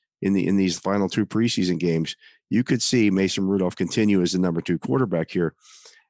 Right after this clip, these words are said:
And, and that's the other reason why, you know, I know there's, there's been some rumors out there, the Steelers are gonna trade Mason Rudolph.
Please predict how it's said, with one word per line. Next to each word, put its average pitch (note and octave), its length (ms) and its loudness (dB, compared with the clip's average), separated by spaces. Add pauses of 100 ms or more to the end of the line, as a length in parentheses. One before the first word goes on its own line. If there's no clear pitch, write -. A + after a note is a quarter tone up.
And, G#2+ 280 2
and A#2+ 80 2
that's D#3+ 160 0
the F3 80 4
other C#3 140 2
reason A#2 340 4
why, G2+ 180 2
you G2 160 2
know, G2 60 0
I G2 60 0
know A2 140 2
there's, G2+ 340 0
there's F2+ 160 -4
been F#2+ 160 -2
some F#2 240 -4
rumors F2+ 440 0
out F2+ 200 -2
there, F2 140 0
the E2 40 0
Steelers B2 360 0
are - 20 -6
gonna A2+ 140 0
trade A2+ 400 0 (320)
Mason A2 320 2
Rudolph. G2 360 2